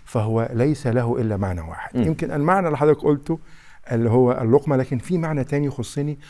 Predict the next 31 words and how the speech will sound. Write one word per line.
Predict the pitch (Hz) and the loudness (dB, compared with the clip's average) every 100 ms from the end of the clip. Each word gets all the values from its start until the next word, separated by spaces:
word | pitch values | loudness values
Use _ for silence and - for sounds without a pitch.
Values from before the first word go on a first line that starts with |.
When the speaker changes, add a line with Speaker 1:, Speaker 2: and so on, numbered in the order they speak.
| - - | -18 -4
Speaker 1:
وهو | 117 107 120 - - | -2 2 0 0 -8
التخوف | - - - 147 160 160 156 147 | -10 -6 -4 2 4 4 2 -2
على | 92 107 131 | -4 -2 -2
أرواح | - 117 104 120 120 - | -2 -6 -4 -4 -4 -10
القادة | 113 - 123 127 113 | -14 -8 -2 0 0
الإيرانيين، | 110 107 95 90 90 92 - - - - | -4 -8 -10 -12 -14 -16 -18 -18 -18 -6
بمعنى | 123 117 101 98 | 2 4 4 2
الق-، | 110 160 - 131 | 0 -4 -2 -2
اللي | 127 | 2
هم | 110 | 4
من | 120 | 4
الحرس | 104 - 131 - | 2 -2 -2 0
الثوري | 139 135 | 0 0
الإيراني، | 127 117 135 | 0 0 0
وهم | 113 101 104 | 0 0 -2
مهمين | 95 113 185 | 0 2 2
للغاية. | 110 87 85 90 - - | 0 -6 -10 -12 -20 -6
Speaker 2:
آه، | 170 | -2
ما | 170 156 | -2 -2
هذا | 180 | -2
اللي | 170 | -4
قصدته | - 147 170 - | -6 -6 -6 -4
Speaker 1:
آه، | 110 | -4
Speaker 2:
بالمتمدفع. | 107 113 120 | -2 2 4
Speaker 1:
ما | 127 | 4
بالظبط | 117 98 131 - 110 | 4 4 4 4 -2
كده. | 107 117 | 2 4
Speaker 2:
إنه | 143 | 6
هم | 185 240 | 8 8
اللي | 220 185 | 8 4
يكونوا | 170 175 147 147 | 2 2 4 2